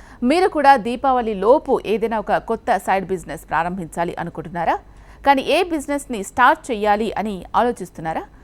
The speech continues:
అయితే ఈ బిజినెస్ ఐడియా మీకు ఎంతో ఉపయోగపడుతుంది. జాబ్ చేస్తూ కూడా ఈ బిజినెస్ని మీరు ఈజీగా రన్ చేసుకోవచ్చు. ఇంతకీ ఆ బిజినెస్ ఏంటి, ఎలా స్టార్ట్ చేయాలి, దీనివల్ల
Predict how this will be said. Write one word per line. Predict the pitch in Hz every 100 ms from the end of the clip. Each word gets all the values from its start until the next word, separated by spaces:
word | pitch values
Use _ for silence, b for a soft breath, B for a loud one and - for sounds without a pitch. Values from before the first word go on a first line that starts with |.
| B 220
అయితే | 240 247 233
ఈ | 277
బిజినెస్ | 214 208 220 220 -
ఐడియా | 185 -
మీకు | 269 214 202 -
ఎంతో | 196 196
ఉపయోగపడుతుంది. | - 147 147 156 117 - - - - - - -
జాబ్ | 175 208 214 -
చేస్తూ | 226 240 - 277
కూడా | 277 339 453
ఈ | 214
బిజినెస్ని | 180 180 208 208 294
మీరు | 269 247 -
ఈజీగా | 180 175 180 254
రన్ | 165 139 -
చేసుకోవచ్చు. | - - - - - - - - 180
ఇంతకీ | 190 196 196 170 B B -
ఆ |
బిజినెస్ | 190 220 262 262 - -
ఏంటి, | 214 240 226 240 - 185
ఎలా | 214
స్టార్ట్ | 226 - 185 196 208
చేయాలి, | 185 175 180 - B B B
దీనివల్ల | 285 339 285 254 262